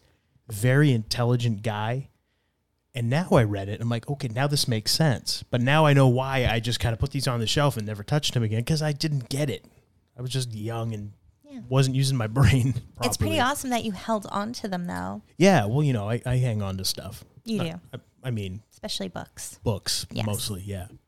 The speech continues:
Speaker 1: So I, I read through 'em, and I'm, I'm just like, "Holy crap, like, he's talking about objective. We just talked about this. What the hell? What, what are the odds of that, right?" And so, uh,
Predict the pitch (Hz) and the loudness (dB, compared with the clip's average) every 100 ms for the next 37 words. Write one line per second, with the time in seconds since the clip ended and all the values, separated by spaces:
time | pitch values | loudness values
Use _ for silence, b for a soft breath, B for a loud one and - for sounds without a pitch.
0 | _ _ _ _ - - 156 147 131 _ | _ _ _ _ 0 6 8 6 2 _
1 | _ _ _ _ _ - - 135 127 156 | _ _ _ _ _ -14 -6 -2 2 2
2 | 160 170 180 131 113 113 - 123 113 123 | 2 2 4 4 2 -2 -4 -4 -2 0
3 | 127 151 - 165 117 - 107 - 127 - | 0 0 0 -2 -2 -4 -8 -4 -4 -2
4 | 117 117 120 120 139 127 113 143 156 - | 0 0 0 0 -2 0 0 2 0 2
5 | 151 139 113 104 95 - 147 135 113 92 | 0 0 -4 -6 -8 -4 -2 -2 -4 -8
6 | 98 _ 135 127 131 143 131 117 110 110 | -12 _ -6 -2 2 4 4 2 0 -4
7 | 90 95 123 120 _ _ _ _ _ _ | -6 -4 -4 -6 _ _ _ _ _ _
8 | _ _ _ _ _ _ b b b _ | _ _ _ _ _ _ b b b _
9 | - _ - 143 - 175 160 147 143 _ | -20 _ -2 0 4 6 8 6 2 _
10 | - 135 131 120 | -6 0 2 0